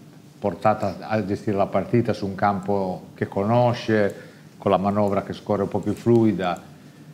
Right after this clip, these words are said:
Lì, quando devi fare i conti con l'avversario, mi sembra una squadra che fa più difficoltà ad adeguarsi. Il mister ha detto: "Ci siamo rimasti sorpresi dalla, dal loro schieramento". Ecco, eh, bisognerebbe, bisognerebbe evitarlo,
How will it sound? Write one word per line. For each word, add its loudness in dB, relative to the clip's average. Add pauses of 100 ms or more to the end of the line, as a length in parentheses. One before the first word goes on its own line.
(120)
Lì, 4
quando 2
devi 6
fare 4
i 2
conti 2
con 2
l'avversario, 4
mi -2
sembra 0
una 0
squadra 2
che -6
fa -4
più -2
difficoltà -2
ad 0
adeguarsi. -2
Il -14
mister 2
ha 2
detto: 0
"Ci -10
siamo 2
rimasti 2
sorpresi 2
dalla, 0
dal -4
loro 2
schieramento". 0 (1120)
Ecco, -2
eh, -12
bisognerebbe, 2 (580)
bisognerebbe 0
evitarlo, -2